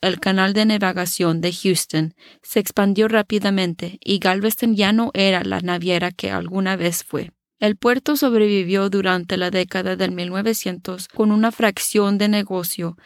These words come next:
que alguna vez tuvo, ya que la mayoría de las líneas navieras y los negocios comerciales viajaron a Houston.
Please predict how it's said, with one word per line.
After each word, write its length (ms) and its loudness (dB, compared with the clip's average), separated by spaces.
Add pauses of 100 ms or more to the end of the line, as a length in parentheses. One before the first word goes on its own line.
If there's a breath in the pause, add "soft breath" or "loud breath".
(120)
que 100 2
alguna 440 2
vez 260 -2
tuvo, 380 -4 (260)
ya 220 2
que 160 -2
la 160 2
mayoría 500 2
de 120 4
las 180 2
líneas 340 0
navieras 680 0 (200 soft breath)
y 120 -2
los 100 4
negocios 540 2
comerciales 760 0
viajaron 600 0
a 80 0
Houston. 600 -6